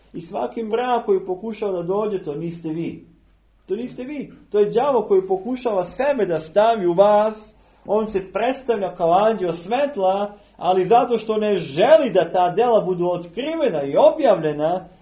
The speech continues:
vidite, onda vi znate da to nije dobro. Vidite, svaka misao,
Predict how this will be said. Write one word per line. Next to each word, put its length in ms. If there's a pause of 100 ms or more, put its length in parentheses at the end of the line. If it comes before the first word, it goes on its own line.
vidite, 540 (100)
onda 280
vi 180
znate 420
da 160
to 120
nije 180
dobro. 440 (280)
Vidite, 220
svaka 460
misao, 680